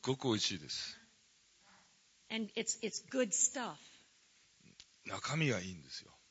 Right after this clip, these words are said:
Speaker 2: And it's a special gift because it's a needed, necessary gift.
Speaker 1: これもね、とても必要とされている賜物だから大事なんです。
Speaker 2: Other gifts might look like this.
Speaker 1: こういう賜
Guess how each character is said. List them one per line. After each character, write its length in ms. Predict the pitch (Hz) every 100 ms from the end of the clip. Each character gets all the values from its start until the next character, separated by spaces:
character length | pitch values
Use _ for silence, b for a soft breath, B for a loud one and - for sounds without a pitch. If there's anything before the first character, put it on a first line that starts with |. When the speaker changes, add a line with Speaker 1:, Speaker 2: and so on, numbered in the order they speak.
| - b b b b
Speaker 2:
And 120 | 240
it's 160 | 240 -
a 40 |
special 520 | - - 262 254 269
gift 360 | 175 233 202 -
because 260 | 208 220 208
it's 160 | 202
a 60 | 190
needed, 560 | 196 226 240 190 165 190
necessary 720 | 208 - - - 165 156 156
gift. 240 | 185 156 -
Speaker 1:
こ 140 | 123
れ 60 | 123
も 140 | 120
ね、 100 | 104
と 180 | - 117
て 120 | 143
も 140 | 139
必 320 | 127 - - 127
要 120 | 123
と 140 | 117
さ 120 | 120
れ 80 | 107
て 80 | 107
い 40 |
る 60 | 104
賜 160 | 98 95
物 300 | 92 87 85
だ 80 |
か 120 | 80 80
ら 160 | 69 - b b -
大 160 | 370
事 180 | 392 285
な 80 | 285
ん 20 |
で 60 | -
す。 220 | - 269
Speaker 2:
Other 40 |
gifts 120 | 277 277
might 40 |
look 200 | 277 269
like 220 | 254 -
this. 380 | 233 359 - -
Speaker 1:
こ 100 | 190
う 60 | 208
い 60 |
う 80 | 190
賜 120 | 180